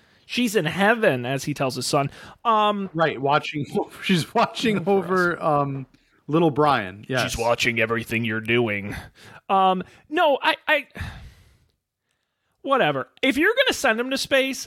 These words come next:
Speaker 1: having him drive through a satellite is kind of the best case scenario. So I'll give him that. I don't think the execution's the problem. I think the concept is the problem. That being said,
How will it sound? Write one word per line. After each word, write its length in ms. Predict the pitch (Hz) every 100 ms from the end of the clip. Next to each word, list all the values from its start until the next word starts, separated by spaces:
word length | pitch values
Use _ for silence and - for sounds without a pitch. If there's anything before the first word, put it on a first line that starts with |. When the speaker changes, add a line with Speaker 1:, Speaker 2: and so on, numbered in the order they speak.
| -
Speaker 1:
having 340 | - 254 359 359
him 160 | 302
drive 480 | - 170 175 175 180
through 220 | 202 180
a 40 | 165
satellite 580 | - 147 156 165 170 -
is 300 | 156 151 170
kind 260 | - 196 185
of 100 | 175
the 80 | 165
best 280 | 156 147 -
case 220 | 165 147
scenario. 560 | 156 143 139 151 151
So 160 | 151 208
I'll 120 | 339
give 180 | 240 226
him 160 | 226 160
that. 320 | 143 185 -
I 100 | 226
don't 140 | 392 453
think 120 | 392
the 140 | 269 202
execution's 840 | - 170 - 160 175 226 233 -
the 100 | 254
problem. 560 | - 247 254 294 330 349 _ - - _ - -
I 80 | 214
think 180 | 285
the 80 | -
concept 720 | - - 240 247 - 143 -
is 120 | 131 -
the 80 | 131
problem. 480 | 139 113 98 92 - - _ _ _ _ -
That 140 | 508 453
being 140 | 370
said, 480 | - 403 233 214